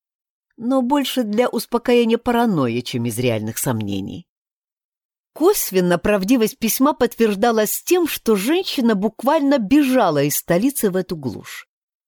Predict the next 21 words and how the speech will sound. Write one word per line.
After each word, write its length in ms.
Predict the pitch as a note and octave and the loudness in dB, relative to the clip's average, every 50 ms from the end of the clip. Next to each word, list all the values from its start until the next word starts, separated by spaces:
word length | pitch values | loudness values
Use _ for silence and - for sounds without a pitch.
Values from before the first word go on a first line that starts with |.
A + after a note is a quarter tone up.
| _ _ _ _ _ _ _ _ - | _ _ _ _ _ _ _ _ -4
Разумные 840 | - E3+ G3+ G#3+ G3 E3 E3+ G#3 D#4 G4 A4 A4 G#4+ G#4 F#4 D4 B3 | -2 0 0 0 0 0 0 2 2 2 2 0 0 2 2 2 2
люди 380 | G#3+ F3+ E3+ D3+ C#3+ B2+ D#3 | 2 2 2 0 0 0 0
не 180 | E3+ G3+ C4 E4+ | 2 2 2 2
вляпываются 680 | F4+ F4 E4 C4 - - F4 F#4 F#4+ C#4 - - D3 | 2 2 2 2 2 0 0 0 0 0 -2 -4 -8
в 60 | - | -6
такие 340 | - C#3+ B2+ - - B2 A#2 | -4 -6 -4 -4 -4 -4 -4
истории. 500 | A#2 - - - G#2+ G2+ G2+ G2+ G#2 - - | -4 -6 -10 -10 -10 -10 -8 -10 -10 -4 -2
Они 180 | B3+ D4 F#4 | 0 0 0
предпочитают 760 | F#4+ - F#4 E4+ - - F4+ - - - - F4 F4 F4 D4+ | 0 0 0 0 0 0 -2 -2 0 0 2 2 2 2 2
договариваться 880 | C#4 F4 C4+ F4 F#4+ F4+ G4+ F4+ - C3 A#2 A#2+ B2 - - - - B2 | 0 0 0 2 2 4 2 2 2 0 -2 -2 -4 -6 -6 -6 -4 -4
и 200 | - - C4+ D4 | 0 2 2 2
живут 300 | C#4 F4+ G4+ A4+ G#4+ - | 4 4 4 4 2 0
припеваючи. 920 | - G3 E3 - B2 A#2 G#2 A#2 A#2 A2 A2 A#2+ A#2 - - - - - _ _ _ _ _ _ _ _ _ | -2 -4 -4 -4 -4 -2 -2 0 0 0 -2 -4 -6 -8 -12 -14 -14 -16 _ _ _ _ _ _ _ _ _
А 120 | - G3 G#3 | 0 0 2
вот 200 | A#3+ B3+ - - | 2 0 0 0
принципиальные 880 | C4 B3 B3+ B3+ - - C4+ - - D4 C4 A#3 G#3 G3+ G3 F3+ E3+ | 2 2 2 2 2 0 0 0 2 2 2 2 2 2 2 0 0
упрямцы 680 | - - A3 - - - G#4+ A4+ G#4+ F#4+ - - - D#3+ | 0 0 -2 0 2 2 4 4 2 -2 -4 -4 -4 -2
мешают, 920 | F#3 A#3+ E4+ G4+ G#4 - - - - F#3+ E3+ D#3+ D3 D3 D3+ - _ _ _ _ _ | 0 0 0 0 -2 -2 -4 -2 0 2 2 2 2 0 -2 -6 _ _ _ _ _
слишком 560 | - - - - G4 F#4 - - - D#4 C4+ | -10 -8 -2 2 2 2 2 0 0 0 2
уж 140 | C4 B3 A3+ | 2 2 2
неудобные. 760 | A#3+ B3 A#3+ A3 D3+ - A#2+ G2 F#2+ - - E2+ - - - | 2 0 0 0 -2 -4 -4 -4 -6 -8 -14 -16 -16 -18 -20